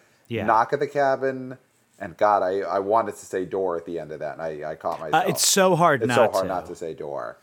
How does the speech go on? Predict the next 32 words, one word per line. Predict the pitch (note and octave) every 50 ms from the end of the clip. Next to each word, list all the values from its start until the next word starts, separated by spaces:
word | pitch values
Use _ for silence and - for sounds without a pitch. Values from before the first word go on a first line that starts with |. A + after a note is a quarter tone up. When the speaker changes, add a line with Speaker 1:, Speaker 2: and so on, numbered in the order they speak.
| _ _ _
Speaker 2:
Which, | C3+ D#3+ F#3 F#3 F3+ - _ -
listen, | B2+ E3 F#3 F#3 - D3 A2 F#2 F2
maybe | F2+ G#2 A#2+ C3+ D3 C#3 F3+ F#3+ F3+
that's, | C3+ G#2+ F#2+ G#2 A#2+ C3+ - - - - - - - _ _ _ _ _ _ _ - -
was | G2+ G2+ A2+ A2+ A2
an | C3 B2+
issue | D3 D3 - - E3 D#3
for | - E3+ D#3
people. | - F3 F3 F#3 F3+ F#3+ G3 G3 G3+ G3+ G3+ - _ _ _ _
They | - A2+ A2
were | G#2 G#2+ G2+
wanting, | F2+ E2+ F2+ F#2+ G2+ G2+ G#2 G#2+ A2 A2+ A2 G2+
their | A#2 A#2 G#2
brains | F2 G#2+ A2+ A2+ A#2+ A#2
were | B2+ B2
filling | - - B2 A#2+ A2+ A#2 A#2 A#2
in | A#2 A#2
that | A2 A2 A2 G2 D#2+
door, | G#2+ G2+ G#2 A2 A2 A2 A2 A2
and | G2 G2
then | G2 F#2+ G2
when | G2 F#2+
it | F#2
wasn't | F2+ G2 G2 F#2 G2+ F#2 F#2
there, | G2 F#2+ F#2+ G2
they | F#2+ F#2 F2 E2
just | - E2+ - -
get | G2 F2
annoyed | D#2+ D2+ E2 F2 G2 A2 A#2 B2
by | B2 B2 C3 C#3
it. | C#3+ D3+ D3+ C#3+ - _ _ _ _ _ _ -
Speaker 1:
Mm-hmm. | C#3+ C#3 C3+ A2+ B2 A#2 A#2